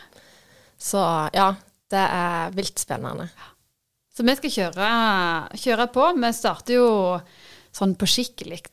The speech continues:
Speaker 2: eh, fra august av. Kjører sesong med litt ulike tema.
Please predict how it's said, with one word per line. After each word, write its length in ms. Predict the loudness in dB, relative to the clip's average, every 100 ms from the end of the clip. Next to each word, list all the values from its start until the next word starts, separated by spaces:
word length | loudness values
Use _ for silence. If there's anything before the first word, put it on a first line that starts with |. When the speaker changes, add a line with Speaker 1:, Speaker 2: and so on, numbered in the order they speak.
| -2
Speaker 2:
eh, 720 | 2 4 4 2 0 -4 -8 -10
fra 380 | -2 2 2 0
august 360 | -4 -6 -2
av. 280 | 2 2 0 -8
Kjører 320 | -2 0 0
sesong 440 | 0 2 4 4 -2
med 120 | -4
litt 220 | -4 -6 -8
ulike 320 | -6 -6 -2
tema. 460 | 2 2 4 0